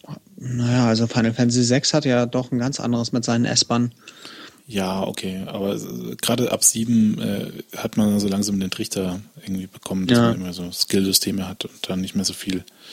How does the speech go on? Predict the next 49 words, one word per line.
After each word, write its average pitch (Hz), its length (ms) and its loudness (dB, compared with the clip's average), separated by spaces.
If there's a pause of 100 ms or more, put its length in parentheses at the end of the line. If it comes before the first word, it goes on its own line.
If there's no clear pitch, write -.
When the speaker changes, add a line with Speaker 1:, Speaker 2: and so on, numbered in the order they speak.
(640)
Speaker 2:
äh, 95 300 0
kaufen 95 440 -2
oder 92 180 -4
sonst, 92 260 -2
auf, - 140 -4
auf - 240 -4
jeden 110 120 -2
Fall 110 120 2
nicht 104 140 4
mehr 101 80 4
kaufen 95 380 0
muss, 95 200 -4
was - 200 2
Magie - 340 -8
angeht. 104 380 -8 (760)
Speaker 1:
Ja, 131 240 6
das 117 160 -4
musste 131 220 -4
man, 120 80 -2
glaub 113 160 -4
ich, 113 120 -6
nach 113 180 -4
eins 117 280 -6
nie 123 140 2
wieder, 113 260 0
Speaker 2:
Hm. 101 240 2
Speaker 1:
nie 123 120 4
mehr 110 200 6
machen. 104 300 -4 (180)
Aber 123 200 4
das 120 220 -4
war 113 120 0
halt 113 220 2
so, 117 340 -2 (400)
ich - 180 -2
war 117 140 6
etwas - 280 -2
überrascht, 113 460 -2
als 117 180 -4
ich - 60 -2
das, 123 140 0 (120)
das - 40 -2
erste 117 240 0
Mal 120 80 2
gesehen 113 320 -2
hab, 113 140 -6
dieses 117 240 -2
System 117 400 0
so, 117 240 2